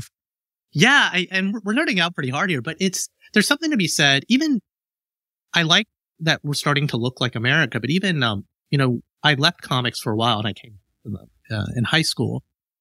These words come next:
Speaker 2: because, you know, you kind of felt, fall out of love with the commercialization of Superman seventy-five and all the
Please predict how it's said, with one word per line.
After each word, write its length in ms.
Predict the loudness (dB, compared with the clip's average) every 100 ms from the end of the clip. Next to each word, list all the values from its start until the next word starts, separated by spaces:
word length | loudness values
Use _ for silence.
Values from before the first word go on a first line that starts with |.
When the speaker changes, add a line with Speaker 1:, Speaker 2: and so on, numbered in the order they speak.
| _ _ _ _ 0
Speaker 2:
because, 260 | 4 4 4
you 60 |
know, 80 | 2
you 80 | 0
kind 160 | -2
of 80 | -2
felt, 240 | 0 0 -2
fall 220 | -4 -2
out 80 | -2
of 60 | -2
love 160 | -4
with 140 | -6 -8
the 280 | -6 -6 -4
commercialization 840 | 0 0 0 -2 -2 -4 -4 -4
of 120 | -4 -4
Superman 400 | -2 2 2 0
seventy-five 720 | 0 0 0 0 2 0 0
and 80 | 0
all 100 |
the 80 | 0